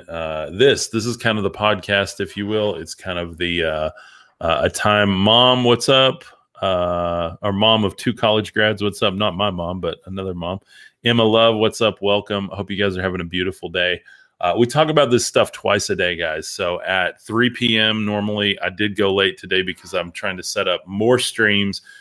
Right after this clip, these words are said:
so that we can scale this and we can just take this message out to others. I'm focused on TikTok, though. You guys are my number ones. You're the community. This is where I'm building everything. Um, but then I'm really,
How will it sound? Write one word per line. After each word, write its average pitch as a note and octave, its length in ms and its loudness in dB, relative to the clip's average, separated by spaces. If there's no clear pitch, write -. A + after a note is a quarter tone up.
so - 140 -10
that F#2 140 -2
we G2+ 140 0
can G2 160 -12
scale F#2+ 440 -2
this F2+ 280 0
and F#2 100 -8
we F2+ 60 -8
can F#2 120 -12
just F2 220 -10
take G2 220 -8
this F2+ 200 -6
message F2+ 420 -2
out E2 180 2
to - 100 -18
others. F2 360 0
I'm E2+ 100 -8
focused - 500 0
on E2+ 140 -2
TikTok, E2 540 -6
though. E2 320 0
You G2 120 2
guys F2+ 300 4
are E2+ 360 4
my E2+ 140 -4
number G#2 400 4
ones. F#2+ 400 0
You're G#2 300 4
the G2+ 120 0
community. F#2 540 -4
This F2+ 240 -6
is E2+ 80 -16
where E2 140 -6
I'm E2 140 -8
building E2 380 -6
everything. D#2+ 500 -8
Um, D#2+ 480 0
but F2 320 0
then F#2+ 340 2
I'm F#2 220 -2
really, G2+ 380 2